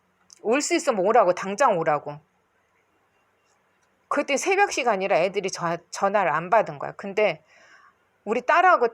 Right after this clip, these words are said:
딸하고 아들 다 전화를 하고 나니까 그때 통증이 순식간에 없어지는 거예요. 그래서 내가 "이것들 마약을 하는구나." 하고 지금 생각하는 거야.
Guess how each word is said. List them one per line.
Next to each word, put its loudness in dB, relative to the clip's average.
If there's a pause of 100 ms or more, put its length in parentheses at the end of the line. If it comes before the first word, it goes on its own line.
(240)
딸하고 4
아들 2
다 0
전화를 2
하고 0
나니까 0
그때 -2
통증이 -2 (420)
순식간에 0
없어지는 2
거예요. -6 (600)
그래서 0
내가 4
"이것들 0
마약을 4
하는구나." 0
하고 0
지금 -10
생각하는 -4
거야. -16